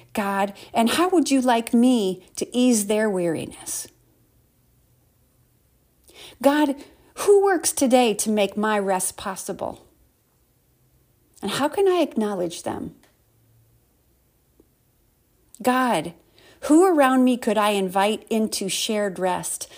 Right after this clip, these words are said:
next time I practice Sabbath? People I call my family? People from this body of believers? My neighbors? My neighbor kids?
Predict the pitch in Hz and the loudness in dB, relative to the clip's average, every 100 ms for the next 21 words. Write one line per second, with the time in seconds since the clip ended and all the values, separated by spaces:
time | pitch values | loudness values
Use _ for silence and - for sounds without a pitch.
0 | - - 208 - - 214 202 - 196 190 | -12 -4 -4 -4 -6 -4 -4 -4 -4 -2
1 | 185 185 - 185 - 180 - 196 170 175 | -2 -4 -8 -8 -6 -8 -6 -6 -8 -8
2 | - - _ _ _ _ _ _ _ _ | -12 -16 _ _ _ _ _ _ _ _
3 | _ _ _ _ _ _ _ _ _ - | _ _ _ _ _ _ _ _ _ -10
4 | 226 226 208 190 214 208 196 190 208 202 | -8 -4 -2 -2 -2 -4 -4 -6 -4 -2
5 | 220 254 311 370 - _ _ _ _ _ | -2 -2 -2 -4 -12 _ _ _ _ _
6 | _ _ _ _ _ - 226 233 - 220 | _ _ _ _ _ -6 0 0 2 0
7 | 208 208 - 196 185 202 233 196 202 202 | 0 -2 -2 0 0 0 -2 -2 -2 0
8 | 220 240 294 370 - - - 220 220 208 | 0 -2 -2 -4 -8 -18 -4 2 2 2
9 | 202 226 302 359 359 370 - - - 208 | 0 0 0 -2 -2 -4 -6 -12 -2 0
10 | 208 196 196 180 - 214 214 294 381 381 | 2 2 2 0 -4 -4 0 0 -2 -6
11 | - - | -10 -10